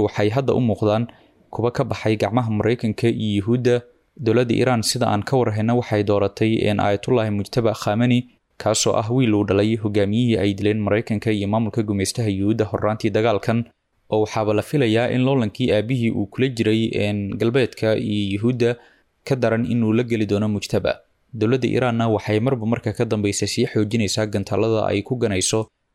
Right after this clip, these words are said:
dhanka dhulalka Khaliijka iyo maamulka gumeystaha Yuhuudda, waxayna falanqayaashu gunaanadkii leeyihiin digdigtii Maraykanka iyo Yuhuudda waxaa xigay dhaawacyo halis ah oo soo gaara askar tiradoodu ay gaarayso ilaa boqol iyo afartan,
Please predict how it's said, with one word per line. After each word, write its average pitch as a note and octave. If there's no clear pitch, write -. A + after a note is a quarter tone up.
dhanka A#2
dhulalka A2+
Khaliijka A2+
iyo G#2+
maamulka A2+
gumeystaha G#2
Yuhuudda, A2+
waxayna B2+
falanqayaashu B2
gunaanadkii A#2+
leeyihiin A2+
digdigtii A2+
Maraykanka A2
iyo G#2
Yuhuudda A2+
waxaa A2
xigay A2
dhaawacyo A2+
halis A#2
ah A2
oo G#2+
soo B2+
gaara G#2+
askar A2+
tiradoodu A2+
ay G#2+
gaarayso A2+
ilaa G#2+
boqol A2+
iyo G2+
afartan, A#2